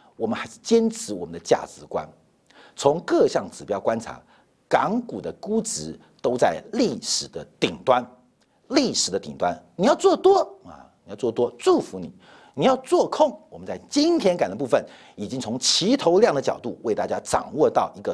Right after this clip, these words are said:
转折机会，哪边跌倒，哪边再起来，观众朋友，爽吧？我告诉你，做空起来让你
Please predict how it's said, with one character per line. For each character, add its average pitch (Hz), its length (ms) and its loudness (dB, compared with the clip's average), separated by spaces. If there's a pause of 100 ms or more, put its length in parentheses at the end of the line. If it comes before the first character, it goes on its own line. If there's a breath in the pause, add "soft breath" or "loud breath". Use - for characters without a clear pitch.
转 - 280 0
折 - 120 -6
机 - 160 -10
会， 117 240 -2 (420 loud breath)
哪 156 300 2
边 330 280 6
跌 233 120 8
倒， 214 160 6 (280)
哪 - 240 -12
边 120 180 -4
再 127 160 2
起 - 80 -10
来， - 140 -14
观 139 120 -4
众 123 80 -2
朋 - 100 -20
友， - 60 -20 (120)
爽 - 400 0
吧？ - 200 -8 (120)
我 - 120 -18
告 139 180 0
诉 - 180 -12
你， - 100 -14 (300 soft breath)
做 277 200 4
空 170 240 -6
起 - 220 -6
来 - 160 -12 (220 soft breath)
让 160 240 4
你 85 60 -14